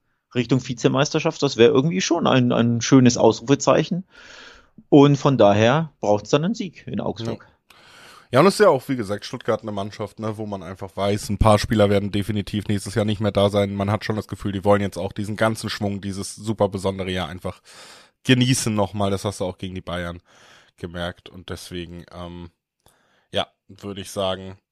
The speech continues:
Speaker 2: lass uns weitermachen beim nächsten Spiel, wo wir uns, äh, vielleicht wieder einig sind. Wir sprechen über Gladbach gegen Frankfurt.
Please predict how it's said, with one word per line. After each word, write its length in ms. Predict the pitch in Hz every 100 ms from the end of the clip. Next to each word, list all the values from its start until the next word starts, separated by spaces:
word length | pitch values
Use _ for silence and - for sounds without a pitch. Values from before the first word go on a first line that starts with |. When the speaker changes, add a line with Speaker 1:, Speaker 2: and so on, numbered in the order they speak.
| _ _ -
Speaker 2:
lass 240 | 123 117 -
uns 260 | 120 101
weitermachen 600 | 104 104 104 101 95 98 95
beim 180 | 98
nächsten 380 | 101 104 - 104
Spiel, 400 | - - 101 101 -
wo 220 | 95 95
wir 160 | 90 78
uns, 460 | 92 - - - 92
äh, 180 | 92 -
vielleicht 460 | - 160 170 -
wieder 240 | 117 120 90
einig 320 | 107 104 -
sind. 360 | 104 104 - - - - _ _
Wir 300 | 107 110 - 90
sprechen 800 | - - 98 120 - 117 110 107 _
über 580 | 104 104 104 101 101 - _ _ _
Gladbach 680 | 101 117 - - 120 123 -
gegen 680 | 98 98 104 123 139 110 107 - -
Frankfurt. 1000 | - 92 110 202 - 180 143 - -